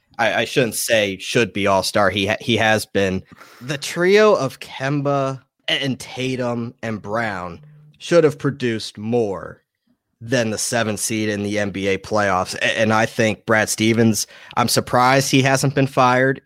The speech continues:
He turned down the Indiana job because I think he wants to stay in the N B A. But this is a Celtics team that has to look itself in the mirror and decide, are you gonna move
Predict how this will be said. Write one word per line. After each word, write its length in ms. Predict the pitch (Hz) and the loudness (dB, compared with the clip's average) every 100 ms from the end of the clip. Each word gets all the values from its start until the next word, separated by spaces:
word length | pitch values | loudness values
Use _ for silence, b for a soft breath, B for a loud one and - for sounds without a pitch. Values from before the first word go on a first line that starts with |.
| _ | _
He 160 | - 127 | -8 -6
turned 300 | - 127 127 | 0 0 2
down 220 | 123 120 | 0 0
the 140 | 120 | -2
Indiana 460 | 113 110 104 120 139 | -4 -6 -4 -2 -2
job 280 | - 131 131 | -2 -2 -2
because 260 | 117 107 | -6 -10
I 60 | 101 | -10
think 220 | - 110 | -12 -12
he 60 | 107 | -10
wants 220 | 98 95 | -12 -12
to 60 | - | -14
stay 420 | - - 120 131 | -14 -8 -6 -2
in 80 | 139 | 0
the 120 | 143 | 0
N 120 | 131 | 0
B 180 | 131 127 | 0 0
A. 240 | 131 135 b b b | 0 -2 b b b
But 140 | 117 - | -6 -2
this 140 | 139 | 2
is 140 | 190 127 | 2 2
a 40 | |
Celtics 520 | - 117 143 123 - | 0 2 2 2 -2
team 220 | - 110 | -2 0
that 140 | 113 98 | 2 2
has 220 | 113 127 | 0 0
to 80 | 110 | -2
look 280 | 110 127 123 | 2 0 0
itself 420 | 110 - 120 - | -4 0 0 2
in 100 | 110 | -2
the 60 | 101 | 0
mirror 360 | 107 127 107 | 0 0 0
and 100 | 101 | -2
decide, 460 | 98 - 113 110 107 _ _ _ _ | -6 -4 -2 -2 -4 _ _ _ _
are 100 | 117 | -6
you 240 | 101 113 139 | -2 -2 0
gonna 220 | 139 117 | 2 0
move 320 | 104 135 113 | 4 4 4